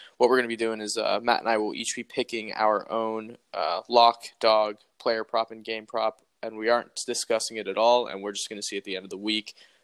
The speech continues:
who had the better record. So just a little fun here. Um, make it a little interesting for us as well.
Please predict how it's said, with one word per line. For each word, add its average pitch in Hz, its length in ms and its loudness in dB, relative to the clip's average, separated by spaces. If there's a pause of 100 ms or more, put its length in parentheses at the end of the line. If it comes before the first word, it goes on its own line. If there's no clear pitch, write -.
who 127 160 2
had 110 180 4
the 98 80 -14
better 101 220 0
record. - 360 -6
So 117 160 -4
just 117 180 -4
a 123 40 -6
little 113 140 0
fun 104 240 -2
here. 104 280 -8 (100)
Um, 104 320 -6
make 117 160 2
it 110 60 -4
a - 40 -6
little 104 120 4
interesting 107 380 -4
for 104 180 -2
us 104 160 -2
as 104 100 -18
well. 101 240 0